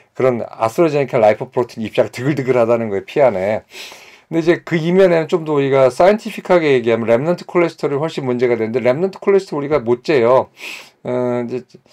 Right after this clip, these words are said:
재는 방법이 아니라 제, 넌 에이치디엘 콜레스테롤 빼기 엘디엘 콜레스테롤 하면 렘넌트인데, 그것도 어렵죠. 그다음에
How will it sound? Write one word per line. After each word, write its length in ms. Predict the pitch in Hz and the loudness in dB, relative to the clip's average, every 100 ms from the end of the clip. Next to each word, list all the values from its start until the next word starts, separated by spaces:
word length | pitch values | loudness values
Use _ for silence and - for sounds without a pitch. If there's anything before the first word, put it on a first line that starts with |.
| - - | -20 -20
재는 340 | - 135 160 156 | -4 -2 -2 0
방법이 400 | 147 147 151 160 | -2 0 -2 0
아니라 220 | 127 147 | 0 -2
제, 460 | 156 135 - 76 - _ _ _ | -2 -4 -4 -10 -16 _ _ _
넌 220 | 113 170 | 4 4
에이치디엘 340 | 247 233 - 220 | 4 -2 -2 -2
콜레스테롤 680 | - 208 202 - 175 170 160 _ - | 2 2 2 2 0 0 -2 _ -4
빼기 360 | 175 175 170 | -2 -2 -4
엘디엘 340 | 147 143 156 156 | -4 -2 -6 -6
콜레스테롤 540 | 156 151 - - 139 | -4 -4 -6 -4 -2
하면 120 | 135 | 0
렘넌트인데, 600 | 120 117 131 131 120 123 | -2 -2 -4 -6 -4 -4
그것도 300 | 123 131 131 | -2 -2 2
어렵죠. 400 | 113 131 131 - | 2 2 -4 -6
그다음에 460 | 113 123 143 175 | -2 -2 0 0